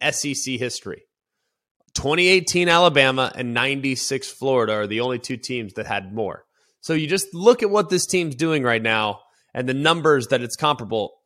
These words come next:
noticeably absent there, by the way, twenty nineteen L S U.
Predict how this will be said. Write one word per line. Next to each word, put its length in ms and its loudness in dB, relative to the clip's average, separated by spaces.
noticeably 840 4
absent 460 0
there, 300 -4
by 100 2
the 100 -2
way, 200 2
twenty 300 -6
nineteen 420 -4
L 140 -4
S 160 -8
U. 180 -8